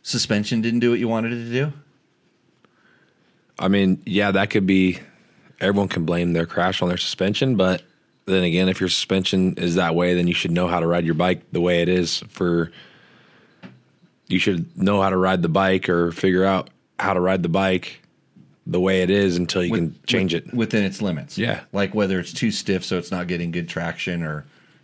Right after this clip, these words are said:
Speaker 2: Yeah.
Speaker 1: bottoms out too much, no safety.
Speaker 2: Yeah.
Speaker 1: Yeah. You don't go back and just say, "Make it better"?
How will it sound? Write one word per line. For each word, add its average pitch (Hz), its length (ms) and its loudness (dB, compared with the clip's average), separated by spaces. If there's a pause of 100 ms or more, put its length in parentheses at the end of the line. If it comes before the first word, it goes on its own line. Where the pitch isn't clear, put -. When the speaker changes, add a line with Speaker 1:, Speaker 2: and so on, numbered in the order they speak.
(100)
Speaker 2:
Yeah. 104 80 -6
Speaker 1:
bottoms 98 320 0
out 87 220 -4
too 95 140 -4
much, 85 340 -4
no 85 120 -4
safety. 85 560 -8 (240)
Speaker 2:
Yeah. - 200 -4 (340)
Speaker 1:
Yeah. 76 220 -6 (400)
You 113 100 2
don't 110 140 2
go 113 100 0
back 92 260 -2
and 101 80 -2
just 87 120 -6
say, 101 100 -2
"Make 87 200 -2
it - 80 -8
better"? 87 300 -4